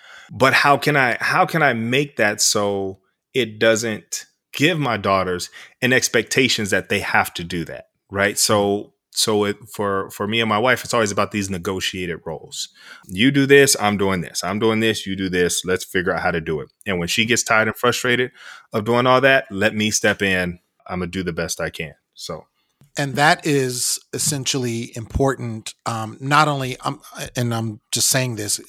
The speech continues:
Speaker 2: tell me if you agree or not, that's important to not only your wife to obviously share the responsibilities, but it's also so your daughters can see that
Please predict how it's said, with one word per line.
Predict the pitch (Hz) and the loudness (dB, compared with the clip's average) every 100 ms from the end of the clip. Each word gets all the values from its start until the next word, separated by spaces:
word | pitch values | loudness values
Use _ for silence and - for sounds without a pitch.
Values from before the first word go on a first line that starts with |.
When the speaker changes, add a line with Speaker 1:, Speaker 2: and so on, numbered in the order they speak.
| - - | -12 -4
Speaker 2:
tell | 123 | -2
me | 117 | -2
if | - | -2
you | 113 | -4
agree | 110 117 | -2 -4
or | 113 | -4
not, | 104 95 | -6 -8
that's | 139 - | -6 -6
important | 139 151 139 120 - - - - | -4 -2 -2 -4 -14 -18 -14 -2
to | 151 | 0
not | 151 | 2
only | 143 | 2
your | 123 | -2
wife | 113 127 175 139 - - | 0 4 6 4 -2 -4
to | 127 123 | -4 -2
obviously | 131 131 131 127 | -2 -2 -2 -2
share | - 135 | -2 -2
the | 117 | -2
responsibilities, | 113 - 120 110 101 165 160 127 120 113 - - - - | -4 -6 -6 -8 -2 2 2 2 0 -4 -8 -20 -8 2
but | 139 | 2
it's | 120 | 2
also | - 139 143 - 139 127 123 - - | 4 6 6 6 4 4 0 -4 -14
so | - - 147 | -2 4 4
your | 127 | 2
daughters | 117 127 127 120 | 2 2 2 -2
can | - 107 | -2 0
see | - - 139 | 0 2 2
that | 120 107 | 2 0